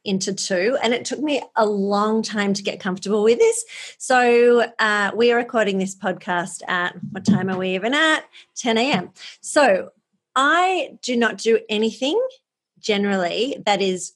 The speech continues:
reactive in the world before ten A M. So I kind of go from, say, seven A M until ten A M is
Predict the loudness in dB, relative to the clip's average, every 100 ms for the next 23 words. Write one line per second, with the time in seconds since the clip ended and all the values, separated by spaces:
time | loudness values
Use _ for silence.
0 | -12 -4 0 0 -2 -6 -6 -4 -2 -2
1 | 0 0 0 -4 -8 -4 -6 -4 -4 -4
2 | -4 -6 -8 0 0 0 -4 -14 -2 -2
3 | 0 -2 -2 0 2 2 0 -4 -2 -2
4 | -4 -8 _ _ _ _ -20 -16 -4 -2
5 | 0 0 2 2 2 2 0 -4 -6 -8
6 | -6 -8 -4 -2 0 0 0 -2 -4 0
7 | 0 0